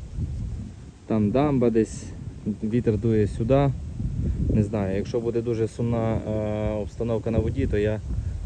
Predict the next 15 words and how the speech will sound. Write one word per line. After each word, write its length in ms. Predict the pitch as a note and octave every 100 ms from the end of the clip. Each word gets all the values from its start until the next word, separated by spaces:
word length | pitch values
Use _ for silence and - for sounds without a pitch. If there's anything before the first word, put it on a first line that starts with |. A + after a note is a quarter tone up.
| G#2
десь 180 | G#2
попетляю 640 | - G#2 - G2+ G#2+ G#2 -
туди 220 | - -
в 160 | F#2+ -
хабази. 440 | G#2+ G2 F#2 - -
Ну, 80 | D3+
коротше, 360 | G#2+ F#2+ - - - - - - - -
отаке. 360 | G#2 G2 F#2 - - - - - - - - - -
Е, 300 | G#2+ G#2+ G#2+
значить, 360 | G2 C3 C#3+ C3
ще 160 | D3
два 140 | C3+ C3
слова 360 | - C#3+ C3+
по 200 | A#2+ C3
комплекту. 640 | - B2 A#2+ A2+ G2 F#2+